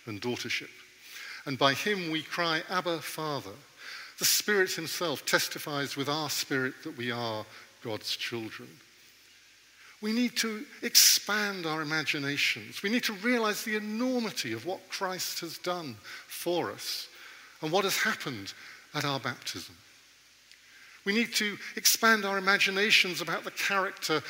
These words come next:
and the generosity of God, of God the Father, revealed by Christ, as we delve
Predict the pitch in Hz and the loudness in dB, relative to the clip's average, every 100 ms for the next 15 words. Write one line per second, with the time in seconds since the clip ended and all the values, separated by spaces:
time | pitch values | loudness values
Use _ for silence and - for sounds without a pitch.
0 | - - 160 156 - 180 170 165 170 - | -10 -4 -2 4 6 6 4 0 0 0
1 | 165 170 151 143 - 175 165 113 - - | -2 -2 -2 -6 -4 -2 -2 -4 -10 -16
2 | - - - - - - - - - - | -16 -18 -18 -20 -20 -20 -20 -20 -20 -20
3 | - - - - - - - 165 160 156 | -20 -20 -20 -20 -8 -8 -2 0 0 0
4 | - - - - - 135 160 143 135 104 | -6 -12 -20 -20 -8 -2 0 2 0 -4
5 | 113 - - - - - - - 113 104 | -14 -20 -20 -20 -20 -20 -20 -10 -6 -2
6 | 117 107 98 107 98 - 117 95 - - | 0 0 -2 -8 -8 -6 -6 -6 -10 -12
7 | - - - - - - - - - 123 | -12 -16 -20 -20 -20 -20 -20 -20 -10 -6
8 | 120 127 120 - - - 151 147 143 127 | 0 0 -2 -6 -16 -2 6 8 10 6
9 | 113 107 | 2 -2